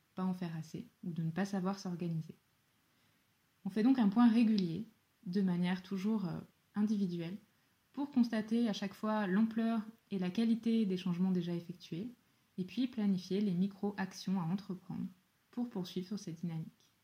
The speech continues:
Donc si ce suivi vous intéresse, vous pourrez en trouver le détail sur mon blog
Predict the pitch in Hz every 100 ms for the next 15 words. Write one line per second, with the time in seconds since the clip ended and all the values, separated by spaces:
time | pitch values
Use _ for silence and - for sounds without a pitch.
0 | _ _ _ _ - 170 - 247 254 240
1 | 220 202 185 170 160 151 170 233 - 196
2 | 202 - 202 208 233 233 185 - 185 208
3 | 208 214 202 196 185 214 196 180 165 165